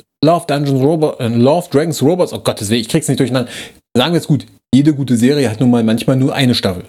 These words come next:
oder nur zwei Staffeln oder es dauert Ewigkeiten, bis die nächste Staffel kommt. Äh, wie lange musste ich auf Sherlock Staffel drei warten, ne? Erinnern wir uns mal. Dementsprechend, wie aber es schon sagte, wir machen eine Pause. Wir sind nicht weg. Und so halten wir es auch.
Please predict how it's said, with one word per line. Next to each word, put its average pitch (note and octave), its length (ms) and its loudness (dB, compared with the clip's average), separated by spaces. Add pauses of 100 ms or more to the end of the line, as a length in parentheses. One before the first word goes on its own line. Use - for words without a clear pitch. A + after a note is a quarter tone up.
oder A2+ 180 0
nur D3+ 140 0
zwei G3+ 200 0
Staffeln G#2 280 -4
oder A2 160 0
es A#2 140 -2
dauert D#3+ 320 -2
Ewigkeiten, G#2+ 960 -4
bis G2+ 120 -4
die G#2+ 80 -2
nächste A2 240 2
Staffel G#2 300 -2
kommt. F2+ 280 -4 (420)
Äh, G2 120 -2
wie G2+ 80 2
lange A2 240 0
musste C3 320 0
ich A2 180 -2
auf A#2 240 0
Sherlock D#3 420 0
Staffel G#2 260 -2
drei F#2+ 240 -2
warten, F#2+ 220 -6
ne? A3+ 220 2 (400)
Erinnern D3+ 300 0
wir F#2+ 80 -2
uns F2 160 -6
mal. F2 120 -8 (320)
Dementsprechend, B2+ 520 -2 (1200)
wie F3 380 2 (100)
aber C#3+ 260 -2
es C3 100 -6
schon A2 160 -2
sagte, B2 460 -2 (680)
wir B2+ 80 0
machen C#3+ 160 -2
eine D3+ 80 2
Pause. D3+ 360 -2 (560)
Wir A2 100 2
sind A#2+ 220 -2
nicht C#3+ 240 0
weg. - 280 -2 (400)
Und A2+ 120 2
so A#2+ 140 2
halten C3+ 220 -2
wir G#2 80 0
es F#2 100 -4
auch. - 240 -2